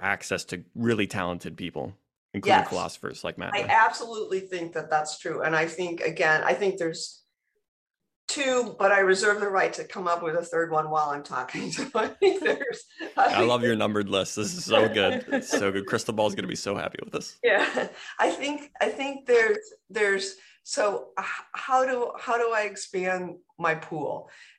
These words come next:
Speaker 2: Um, so one is I sell the, the purpose. I mean, so we do noble work, and I wanna be clear. And I think Public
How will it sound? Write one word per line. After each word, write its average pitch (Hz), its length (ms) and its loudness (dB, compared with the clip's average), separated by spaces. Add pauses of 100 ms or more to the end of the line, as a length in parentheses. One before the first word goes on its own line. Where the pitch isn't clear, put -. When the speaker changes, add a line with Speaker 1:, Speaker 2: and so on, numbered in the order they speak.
(140)
Speaker 2:
Um, 160 420 0 (1080)
so 196 600 2
one 233 400 2
is 170 500 -2
I 175 100 -2
sell 226 640 4
the, 180 420 0 (880)
the 190 80 -4
purpose. - 840 -8
I 160 80 -4
mean, 170 320 -6 (220)
so 208 240 0
we 226 200 -10
do 254 260 -6
noble 214 480 2
work, - 400 0 (200)
and 185 120 -2
I 196 60 2
wanna 226 260 0
be 240 120 -6
clear. 202 360 -2
And 185 100 2
I 208 120 2
think 392 320 -8
Public 240 340 2